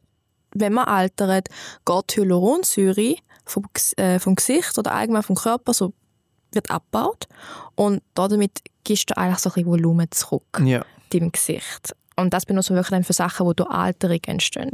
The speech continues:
Speaker 1: Zum Beispiel Botox
Speaker 2: Okay.
Speaker 1: sind dann mehr so Sachen, eben, man kennt solche die Furchen da auf der Stirn, darum
Speaker 2: Mhm.
Speaker 1: benutzt man es auch eher in der oberen Gesichtshälfte, Botox. Die Furchen, die einfach so durch Bewegung und Mimik entstehen.
Speaker 2: Zornesfalten.
Speaker 1: Genau, die Zornesfalten. Und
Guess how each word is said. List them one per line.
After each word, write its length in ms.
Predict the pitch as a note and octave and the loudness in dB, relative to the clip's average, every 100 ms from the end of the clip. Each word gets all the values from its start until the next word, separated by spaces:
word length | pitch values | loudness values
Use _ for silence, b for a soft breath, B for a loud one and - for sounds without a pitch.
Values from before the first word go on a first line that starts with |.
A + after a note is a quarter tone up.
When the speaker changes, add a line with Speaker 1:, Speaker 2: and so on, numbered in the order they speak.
| A3 | -4
Speaker 1:
Zum 100 | G#3 | -2
Beispiel 140 | G3+ | 0
Botox 320 | F#3 F#3+ A3 | 2 2 2
Speaker 2:
Okay. 120 | G#3+ A#3 | 0 0
Speaker 1:
sind 140 | G#3+ | 2
dann 120 | G3 | 2
mehr 140 | F#3+ G3 | 2 2
so 100 | G3+ | 0
Sachen, 340 | F#3+ F#3 - | 0 -2 -2
eben, 140 | G3+ F#3+ - B B B - - - | -2 -2 -6 B B B -20 -8 -2
man 100 | G#3 | 0
kennt 320 | - A3+ A#3 | 2 0 2
solche 200 | A3+ A3 | 0 0
die 100 | G3+ | 0
Furchen 480 | - B3+ C4 C4 C4+ | 2 2 2 2 0
da 80 | A3+ | 0
auf 120 | G3+ | 0
der 80 | - | 0
Stirn, 640 | - - A#3+ A#3+ A#3+ A#3+ | -2 0 0 2 2 2
darum 240 | A3+ B2+ A3 | 2 2 4
Speaker 2:
Mhm. 40 | |
Speaker 1:
benutzt 260 | A3+ G#3+ - | 4 2 0
man 40 | G#3 | -2
es 80 | - | 0
auch 200 | G3 - | -2 0
eher 200 | G3+ F#3+ | 2 2
in 60 | |
der 120 | F#3 - | 2 0
oberen 280 | G#3 B3+ B3 | 0 0 0
Gesichtshälfte, 640 | - B3 - A#3 A#3 B3 | 0 -2 0 -2 0 -2
Botox. 600 | - A#3 - C4 - - - B B B B B B B | 0 0 0 -4 -4 -12 -14 B B B B B B B
Die 60 | G#3+ | -2
Furchen, 380 | - A#3+ A#3+ C4 | 2 2 2 2
die 80 | A3+ | 2
einfach 220 | - G#3+ | 2 0
so 100 | G#3 G3+ | 0 0
durch 180 | G3+ | 0
Bewegung 380 | F#3+ F3 G3 A3 G3+ | 0 0 2 0 0
und 140 | F3 | 2
Mimik 420 | F3 G#3 G#3+ G3+ - | 4 4 2 2 0
entstehen. 520 | F3+ - - F2 - - B B | 0 0 -2 -4 -6 -10 B B
Speaker 2:
Zornesfalten. 880 | - A#2 C3 C3 - - - - - | -2 -2 0 0 -2 -4 -6 -8 -6
Speaker 1:
Genau, 580 | A#2 A3+ G#3+ F#3+ F#3 F#3 | 0 2 4 4 4 4
die 120 | F3 | 2
Zornesfalten. 880 | F3 F3 F3 F3+ - F3+ - - E3+ | 2 0 2 0 0 -2 -4 -4 -2
Und 140 | - | 0